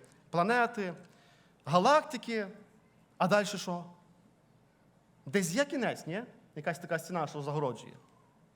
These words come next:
Є чи нема? Немає. А що дальше?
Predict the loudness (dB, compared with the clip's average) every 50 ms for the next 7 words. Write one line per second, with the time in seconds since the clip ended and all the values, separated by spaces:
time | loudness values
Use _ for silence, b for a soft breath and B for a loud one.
0 | _ _ -4 2 4 4 4 4 2 4 6 6 6 6 2 -2 -10 -16 -20 -20
1 | -20 _ -20 -20 -20 -20 -20 _ -20 _ _ _ -10 -6 -4 -2 0 0 0 -2
2 | -2 -6 -8 -10 -12 -18 -20 _ _ _ b b b b b b b b b b
3 | -4 -4 -2 -2 -2 -2 -4 -6 -10